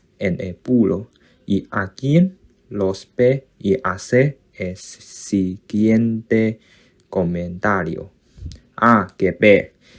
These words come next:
qué poca consi-, consideración de niño tan joven montado en el burro y el padre andando".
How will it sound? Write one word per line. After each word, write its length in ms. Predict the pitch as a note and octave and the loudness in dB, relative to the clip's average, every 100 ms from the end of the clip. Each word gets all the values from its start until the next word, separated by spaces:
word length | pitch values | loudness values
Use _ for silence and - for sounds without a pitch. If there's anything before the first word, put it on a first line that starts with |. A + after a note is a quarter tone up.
| _ _ - | _ _ 0
qué 180 | G2+ | 2
poca 1200 | F#2+ B2+ C3 C3 _ _ _ - A#2+ A#2+ A#2 A#2 - _ _ _ | 4 4 4 0 _ _ _ 0 2 2 0 -4 -10 _ _ _
consi-, 600 | G#2 F#2 F#2 - F#2+ F2 _ _ _ - | -6 -6 -8 -8 -8 -8 _ _ _ -10
consideración 1500 | G2+ F#2+ F#2+ G2 F#2 - F2+ F2 F2 F2 - B2 C3+ E3 - _ _ _ | -6 -6 -6 -4 -4 -2 -2 -2 -6 -10 -2 4 4 2 -2 _ _ _
de 360 | F#2+ F2 F2 G2 | -2 -2 -6 -8
niño 500 | G2 G2+ F#2 D#2 - _ - - | -2 0 0 -2 -6 _ -20 -4
tan 200 | F#2+ F2+ | -4 -2
joven 600 | - D3+ C#3 - B2 - _ _ _ - | -4 -2 -2 0 -2 -4 _ _ _ -6
montado 800 | F2+ F#2 A2+ A#2+ A#2 C3 C3 - | -6 -2 0 2 4 2 2 -6
en 200 | F#2+ F#2 | -6 -6
el 80 | F2 | -2
burro 540 | B2 B2 F#2 G2 C3 _ _ | 2 4 4 0 -4 _ _
y 260 | - G2 - | -4 -4 -2
el 200 | - G2 | -4 -2
padre 520 | - A#2 G#2+ A2+ B2+ _ - | 0 0 0 -2 -4 _ -12
andando". 640 | F#2 F2+ G2 G2 F#2 - | -10 -8 -8 -8 -10 -12